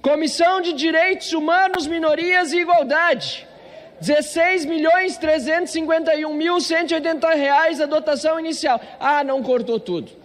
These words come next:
Cortou treze milhões trezentos e cinquenta e um mil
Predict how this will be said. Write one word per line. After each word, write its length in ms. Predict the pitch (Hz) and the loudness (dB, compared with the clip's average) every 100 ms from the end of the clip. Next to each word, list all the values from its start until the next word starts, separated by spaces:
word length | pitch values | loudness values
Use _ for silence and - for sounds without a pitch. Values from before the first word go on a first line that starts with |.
| - - - - - - - - - | -20 -20 -20 -20 -20 -20 -20 -20 -2
Cortou 300 | 196 196 254 | -2 0 -2
treze 840 | - 277 330 349 330 175 233 302 | -2 2 4 6 4 0 0 0
milhões 800 | 294 294 277 277 320 330 330 - | 2 2 2 2 2 0 -4 -6
trezentos 840 | 294 294 254 208 285 311 - 285 | 0 0 0 0 0 0 -2 -6
e 60 | 277 | -4
cinquenta 580 | 269 285 262 277 277 277 | -4 -4 0 -2 0 -2
e 100 | 262 | 0
um 120 | 269 | -2
mil 360 | 269 349 359 | 0 0 0